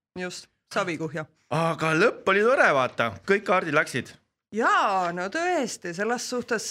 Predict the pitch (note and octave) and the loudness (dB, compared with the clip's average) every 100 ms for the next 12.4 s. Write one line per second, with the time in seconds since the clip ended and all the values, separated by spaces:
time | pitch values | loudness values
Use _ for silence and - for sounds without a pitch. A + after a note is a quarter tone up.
0 | - A3 D4+ C5 - C#4 B3 C4 - C4 | -10 -8 -2 -2 -2 -4 -2 -4 -6 -8
1 | B3+ G3+ E3 G#3+ A3+ - - - G#4+ B3 | -6 -8 -6 -8 -8 -10 -8 -6 -4 -2
2 | B3+ - - G4 C#4 G3 F3+ A3 F3 F3+ | -4 -4 -4 -2 -2 -4 -4 -4 -4 -4
3 | E3 E3+ E3+ D#3+ E3+ F3+ B3+ C#4+ - - | -6 -8 -16 -16 -8 -2 -2 -4 -8 -10
4 | - - D#3+ - E3+ D3+ D3 D3 D#3 - | -10 -8 -8 -6 -8 -8 -12 -8 -8 -8
5 | D#3 D#3 B2+ D3+ - - C#3 _ _ _ | -8 -6 -6 -10 -14 -16 -16 _ _ _
6 | A#2 C#3+ D3 B2+ A#2 B2+ B2+ C#3+ C3 C#3 | -2 0 2 0 0 0 2 0 0 2
7 | C#3 C#3 A#2 A#2 G#2+ A2 G#2+ A#2 A#2 A2+ | 2 0 0 -2 -2 -4 -4 -2 0 0
8 | G#2 G#2+ G#2 G#2 B2+ D#3+ A2+ A2+ A2 A2 | -2 -4 -4 -2 -2 0 -2 -4 -4 -4
9 | A#2 C#3 - G#2+ - G#2+ A2 - _ _ | -2 -2 -4 -8 -8 -6 -6 -6 _ _
10 | _ _ _ _ _ _ _ _ - A2+ | _ _ _ _ _ _ _ _ -6 -4
11 | A2+ A2+ G#2 D3 D3 A#2 - - G#2+ G#2+ | -2 -4 -2 -2 -2 -4 -4 -4 -2 -2
12 | A2 C3+ D#3+ | -2 -2 -4